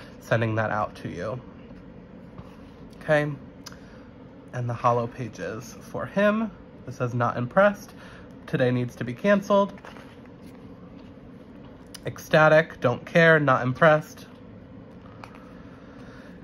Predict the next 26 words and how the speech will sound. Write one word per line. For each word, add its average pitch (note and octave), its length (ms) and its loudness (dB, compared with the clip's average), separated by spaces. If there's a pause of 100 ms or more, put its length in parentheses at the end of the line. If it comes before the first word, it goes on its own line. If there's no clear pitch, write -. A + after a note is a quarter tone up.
(200)
Ooh, D3 80 2
and B2 120 2
this B2+ 140 -2
has B2 160 -2
some A#2+ 160 -2
different - 260 -4
colors A#2 460 -2
on A#2 160 -4
this A#2+ 180 -6
one. C#3 340 -4 (300)
Cute. - 460 -6 (380)
All - 60 0
right, C3+ 140 2
now B2+ 160 4
we're C#3+ 100 4
into C3+ 420 -4
Cruella. C#3 880 2 (800)
Love A#2+ 220 0
her A#2+ 120 -2
too. A2+ 260 -6
I G#2+ 60 -2
love A#2 280 2
the A#2 200 0
new A#2+ 240 -4
Cruella A2+ 420 -2
movie. A#2+ 420 -6